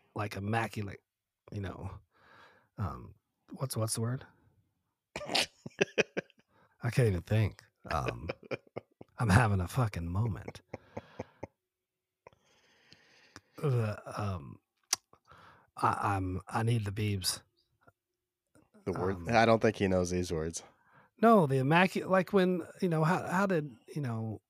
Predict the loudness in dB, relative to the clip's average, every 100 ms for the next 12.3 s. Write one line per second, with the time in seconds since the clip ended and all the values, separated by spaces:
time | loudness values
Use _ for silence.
0 | _ _ _ _ _ _ _ _ 0 2
1 | 2 2 -2 -2 -2 -2 -6 -12 _ _
2 | _ _ _ _ _ _ -20 0 2 2
3 | -2 -6 -10 -14 -18 -20 _ _ _ -2
4 | -2 0 0 -2 -4 -10 -16 -20 0 4
5 | 6 4 2 -6 -16 -8 -2 -2 -2 -4
6 | -2 2 4 4 4 0 0 -4 _ _
7 | _ _ _ _ _ -4 0 0 -2 -6
8 | -12 _ _ _ -10 -6 0 0 0 -2
9 | -4 _ _ _ _ _ _ 4 8 8
10 | 6 4 2 0 _ _ -6 -2 -2 -4
11 | -12 -14 -12 -12 -8 -6 -4 -4 -4 -4
12 | -4 -8